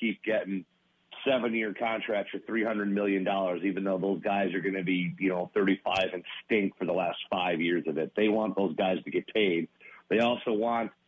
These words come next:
you know, the, the middle-of-the-road guy who is, you know, between twenty-eight and thirty and maybe a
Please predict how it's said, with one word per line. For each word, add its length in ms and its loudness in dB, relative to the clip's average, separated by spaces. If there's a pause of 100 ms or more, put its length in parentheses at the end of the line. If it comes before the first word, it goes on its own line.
(240)
you 100 0
know, 240 2
the, 440 2
the 380 2
middle-of-the-road 880 2
guy 340 2
who 280 0
is, 60 -4
you 100 0
know, 100 0
between 400 0
twenty-eight 420 4
and 240 2
thirty 360 4
and 280 -2
maybe 320 2
a 80 0